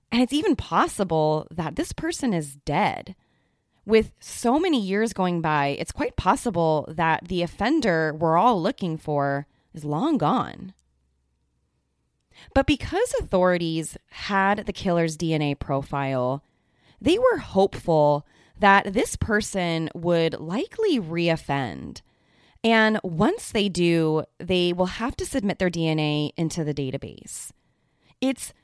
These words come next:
very rare that an individual who commits a random sexual assault or even a random murder just to offend once,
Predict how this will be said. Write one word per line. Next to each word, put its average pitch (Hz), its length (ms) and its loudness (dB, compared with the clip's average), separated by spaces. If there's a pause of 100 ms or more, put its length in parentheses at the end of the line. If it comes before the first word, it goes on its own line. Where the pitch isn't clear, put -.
(200)
very 370 400 4
rare 170 760 4
that 165 140 0
an 165 100 0
individual 156 960 0
who 160 220 -2
commits 170 680 -2
a 160 460 -2
random 156 840 0
sexual - 460 -4
assault 139 600 0 (480)
or 170 380 6
even 294 260 2
a 214 100 2
random 165 340 0
murder 147 540 -2 (1000)
just - 260 0
to 302 80 2
offend 165 600 0 (220)
once, - 640 -10